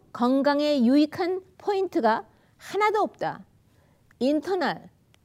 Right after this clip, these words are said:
속으로 먹어서는 안 되는 것이다. 그렇게 말했고요.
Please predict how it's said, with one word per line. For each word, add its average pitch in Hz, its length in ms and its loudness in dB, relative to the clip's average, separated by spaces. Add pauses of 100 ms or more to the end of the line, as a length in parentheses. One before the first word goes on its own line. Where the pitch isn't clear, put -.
(280)
속으로 302 760 2 (240)
먹어서는 285 920 4
안 233 180 4
되는 320 240 2
것이다. 175 540 -2 (840)
그렇게 247 460 2
말했고요. 196 760 0